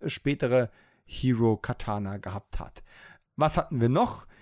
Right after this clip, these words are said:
Wir haben diese Hofdegen, äh, die, äh, in, in, in,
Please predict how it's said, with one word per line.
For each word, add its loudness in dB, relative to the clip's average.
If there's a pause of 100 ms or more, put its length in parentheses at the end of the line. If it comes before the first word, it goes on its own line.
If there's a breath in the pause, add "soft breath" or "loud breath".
(140)
Wir 2
haben 4
diese 2
Hofdegen, 2 (240 soft breath)
äh, 0
die, 0
äh, 4
in, -4
in, -10
in, -10